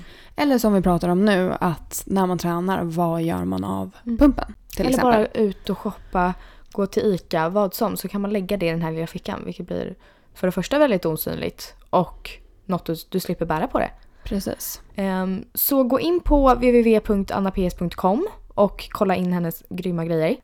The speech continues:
Speaker 2: Eh, och något från Anna P S som jag starkt kan rekommendera, det är ett par underkläder, eh, som är lite större. Det är som ett par shorts. Eh, för jag som har insulinpump kan tycka att det är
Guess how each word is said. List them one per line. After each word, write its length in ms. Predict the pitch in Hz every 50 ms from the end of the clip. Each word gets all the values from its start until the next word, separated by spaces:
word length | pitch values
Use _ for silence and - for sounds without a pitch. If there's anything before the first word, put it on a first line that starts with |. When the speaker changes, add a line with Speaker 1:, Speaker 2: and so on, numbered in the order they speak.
| _ _
Speaker 2:
Eh, 180 | - 190 185 185
och 140 | - - 214
något 260 | 220 226 220 - -
från 240 | - - 220 214 -
Anna 200 | 220 214 220 214
P 240 | - - 247 254
S 280 | 277 254 - - - -
som 180 | - 226 214 220
jag 280 | 233 294 294 277 233
starkt 280 | - - 185 170 170 -
kan 120 | - 175
rekommendera, 540 | 170 165 - - 170 160 160 160 - 175 196
det 300 | 208 202 226 - - -
är 240 | 196 185 175 170 - -
ett 360 | - 175 - - - - -
par 320 | - - 180 170 165 160 -
underkläder, 680 | - 247 220 180 170 - - 269 233 185 - - - 175 - - -
eh, 280 | - 180 175 165 170 180
som 200 | - - 220 226
är 60 | 214
lite 200 | 220 214 - 214
större. 320 | - - 233 220 233 285
Det 100 | 277 262
är 60 | 269 262
som 120 | - 247
ett 100 | 247 -
par 80 | 277 254
shorts. 480 | - - 170 170 254 302 - - - - - - - - - - - - -
Eh, 320 | - 185 185 185 180 180 196
för 120 | - 240
jag 220 | 233 269 269 277
som 200 | 262 - 269 240
har 220 | 208 202 190 180 175
insulinpump 960 | - - 180 - - 190 196 185 175 175 - - - 226 185 175 - - -
kan 160 | - 190 180
tycka 240 | - - - - 175
att 60 | 165
det 80 | -
är 40 | 170